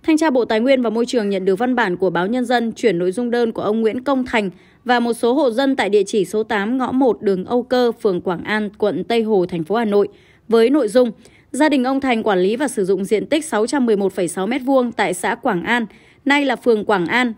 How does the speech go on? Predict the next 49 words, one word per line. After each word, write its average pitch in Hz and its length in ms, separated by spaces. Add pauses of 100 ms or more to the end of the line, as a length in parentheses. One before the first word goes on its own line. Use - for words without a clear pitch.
từ 233 140
năm 269 180
một 247 80
nghìn 208 180
chín 202 220
trăm 254 200
tám 214 120
mươi 233 60
sáu 220 400
đến 226 180
một 262 120
nghìn 214 220
chín 196 200
trăm 247 180
chín 214 140
mươi 220 80
tư. 254 200 (760)
Năm 302 160
hai 320 120
nghìn 262 160
lẻ 269 80
năm, 277 320
bố 233 140
ông 269 200
Thành 208 280
viết 254 180
giấy 220 220
chia 285 280
cho 277 100
bốn 220 220
người 285 120
con, 226 380
có 196 140
kê 226 200
khai 226 240
việc 202 240
quản 190 200
lý 190 220
sử 247 180
dụng 180 200
đất - 180
với 220 140
Ủy 233 180
ban 240 160
Nhân 269 120
dân 254 200
phường 208 220
Quảng 170 240
An. 220 240